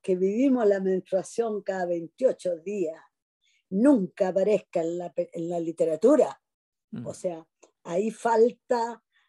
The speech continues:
Speaker 1: ah, porque hay que llenar espacios en blanco, ¿te fijas?
Speaker 2: Mm.
Speaker 1: Bueno, ese es un gran espacio en blanco,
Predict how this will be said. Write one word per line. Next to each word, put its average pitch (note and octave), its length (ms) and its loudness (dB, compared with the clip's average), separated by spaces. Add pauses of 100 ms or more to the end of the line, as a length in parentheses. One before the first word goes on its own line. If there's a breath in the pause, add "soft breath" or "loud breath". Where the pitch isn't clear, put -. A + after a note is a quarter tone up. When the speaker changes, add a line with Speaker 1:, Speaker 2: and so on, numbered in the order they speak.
(140)
Speaker 1:
ah, F3 300 -10
porque G3+ 380 -4 (140)
hay A#3+ 160 2
que E4+ 180 0
llenar A#3 380 0
espacios B3 500 -4
en F#3 180 -6
blanco, E3+ 640 -4 (200)
¿te E3 100 -6
fijas? B3 480 -8 (320 soft breath)
Speaker 2:
Mm. G3+ 60 -10
Speaker 1:
Bueno, G#3 320 0
ese C#4 240 4
es - 120 -2
un G#3+ 240 0
gran C#4+ 460 2
espacio B3 560 -4
en F3 140 -8
blanco, F#3+ 680 -4